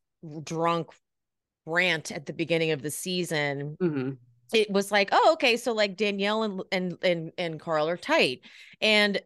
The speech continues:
Speaker 1: during this whole thing, it's sort of been like, "Carl, you're missing the part where you're not being a very good friend to Danielle. You're only focusing on how Lindsay and Danielle aren't doing well."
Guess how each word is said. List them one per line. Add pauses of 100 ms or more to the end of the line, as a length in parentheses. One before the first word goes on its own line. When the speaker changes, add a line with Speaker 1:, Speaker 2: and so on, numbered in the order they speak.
(140)
Speaker 1:
during
this
whole
thing,
it's
sort
of
been
like,
"Carl,
you're
missing
the
part
where
you're
not
being
a
very
good
friend
to
Danielle.
You're
only
focusing
on
how
Lindsay
and
Danielle (380)
aren't (480)
doing
well."